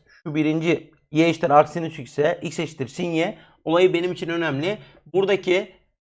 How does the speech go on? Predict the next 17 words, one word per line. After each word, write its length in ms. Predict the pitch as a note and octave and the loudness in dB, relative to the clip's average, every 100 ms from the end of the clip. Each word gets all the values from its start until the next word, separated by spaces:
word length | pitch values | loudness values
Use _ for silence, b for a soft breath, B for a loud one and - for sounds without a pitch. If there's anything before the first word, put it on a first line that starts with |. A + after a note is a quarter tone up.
| _ - | _ -12
eksi 280 | F3+ - - | -10 -10 -6
pi 220 | G#3 F#3 | -4 -2
bölü 160 | F#3+ F3+ | -2 -2
iki, 260 | - E3+ | -6 -6
pi 180 | G3 E3+ | -4 2
bölü 160 | F3 E3+ | 2 2
iki 260 | E3+ F3 | -2 -2
değer 200 | E3+ E3+ | 2 2
aralığı 420 | E3 D3 C3+ A#2+ | 2 2 0 0
önemli. 460 | A2+ A#2 A2 C#3 D3+ | -2 -4 -4 -4 -4
Bunun 240 | D3+ D#3 | -4 -2
neden 220 | D#3+ D3+ D#3 | -2 -4 -4
önemli 260 | D3+ C#3 | -4 -4
olduğunu 320 | B2+ B2+ D#3+ | -4 -4 -6
söyleyeceğim 520 | F3 E3 C#3+ C#3 C3 A#2+ | -4 -4 -4 -4 -4 -2
zaten. 520 | G#2+ - D3+ - _ _ _ _ _ _ _ _ _ A#3+ | -2 -2 -10 -12 _ _ _ _ _ _ _ _ _ -4
Şimdi 500 | A3+ F3+ - - | 2 2 0 -6